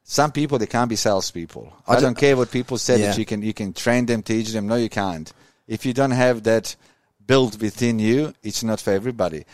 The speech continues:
Speaker 1: And that doesn't, it doesn't mean that you have to be a good salesman to be running a business. You can employ salespeople.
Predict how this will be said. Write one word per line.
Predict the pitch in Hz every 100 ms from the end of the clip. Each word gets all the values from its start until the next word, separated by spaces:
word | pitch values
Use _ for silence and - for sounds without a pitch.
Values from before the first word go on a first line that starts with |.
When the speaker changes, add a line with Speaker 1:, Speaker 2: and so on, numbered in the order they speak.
| -
Speaker 1:
And | - 113
that | 123
doesn't, | 127 123 135
it | 117
doesn't | 127 123 117
mean | 131 143
that | 123
you | 110
have | 107 113
to | 120
be | 101
a |
good | 95 107
salesman | - 104 107 107 98
to | -
be | 92 92
running | 90 87
a | 85
business. | 85 120 107 73 - -
You | - 90
can | 90
employ | 87 - 131 139
salespeople. | - 104 98 - 92 85 - 73